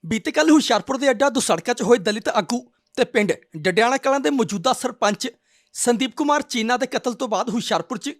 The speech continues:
ਮਾਹੌਲ ਕਾਫੀ ਜ਼ਿਆਦਾ ਗਰਮਾਇਆ ਸੀ ਤੇ ਹੁਣ ਹੁਸ਼ਿਆਰਪੁਰ ਪੁਲਿਸ ਵੱਲੋਂ ਇਸ ਕਾਂਡ ਨੂੰ ਅੰਜਾਮ ਦੇਣ ਵਾਲੇ ਤਿੰਨ ਕਾਤਲਾਂ 'ਚੋਂ ਇੱਕ ਨੂੰ ਗ੍ਰਿਫਤਾਰ ਕਰਨ 'ਚ ਸਫਲਤਾ ਹਾਸਲ ਕੀਤੀ ਗਈ ਹੈ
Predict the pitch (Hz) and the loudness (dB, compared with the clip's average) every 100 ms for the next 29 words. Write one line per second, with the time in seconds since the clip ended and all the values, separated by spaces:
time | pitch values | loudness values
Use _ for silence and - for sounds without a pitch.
0 | _ _ - 185 190 214 247 233 285 196 | _ _ -2 0 2 0 0 -2 -2 -2
1 | 214 175 185 190 175 180 175 247 - _ | -2 0 -2 -2 -2 -2 -2 -4 -10 _
2 | _ _ _ - 247 302 262 - 185 285 | _ _ _ 0 2 2 2 2 2 0
3 | 262 294 - 269 294 262 - 226 220 269 | -4 -4 -4 -4 -4 -4 -4 -4 -2 -2
4 | 302 208 156 214 185 180 220 214 196 - | -2 -2 0 0 0 0 2 2 0 -6
5 | _ _ _ - 202 - 269 285 - 214 | _ _ _ -8 -6 2 2 2 -2 -2
6 | 269 269 302 302 202 233 247 165 220 - | 0 0 -2 -2 -4 -4 -6 -2 -4 -2
7 | 269 - 226 220 233 254 226 208 196 226 | -6 -4 -4 -4 -4 -2 -2 -2 -2 -4
8 | 247 - 202 175 208 226 240 233 233 | -4 -6 -2 -2 -2 -4 -4 -4 0